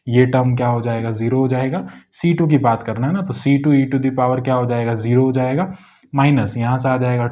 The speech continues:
टू सी टू और इसके साथ में ज़ीरो आ जाएगा और basically ये भी ज़ीरो हो जाएगा। तो टू is equals to C two, तो सी टू का वैल्यू, ये टर्म पूरा का पूरा ज़ीरो हो जाएगा, सी टू का वैल्यू आपको टू मिल गया। तो basically हमें सॉल्यूशन क्या मिल जाएगा यहाँ से? Y is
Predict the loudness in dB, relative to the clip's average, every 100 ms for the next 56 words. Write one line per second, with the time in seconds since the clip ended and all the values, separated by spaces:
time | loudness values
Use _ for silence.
0 | 0 0 -2 -6 -14 -6 -2 0 2 2
1 | 0 -2 -4 -2 -2 -2 -4 -2 0 0
2 | 0 0 0 -2 -6 -14 _ -4 0 2
3 | 2 0 0 0 -2 -2 -2 -2 -4 -6
4 | -6 -6 -4 2 2 2 -4 -14 _ -4
5 | -2 -2 -2 -4 -4 -6 -8 -8 -8 -6
6 | -2 0 0 0 0 0 0 0 0 0
7 | 0 0 -2 -2 -4 -4 -2 0 0 0
8 | -2 -2 -4 -2 -2 0 0 0 0 0
9 | 0 -2 -8 -8 -20 _ _ 2 4 2
10 | 0 -4 -10 -20 -4 2 2 4 0 0
11 | 0 0 0 0 0 0 2 0 2 0
12 | 0 0 0 0 -2 -2 0 2 2 0
13 | -2 -4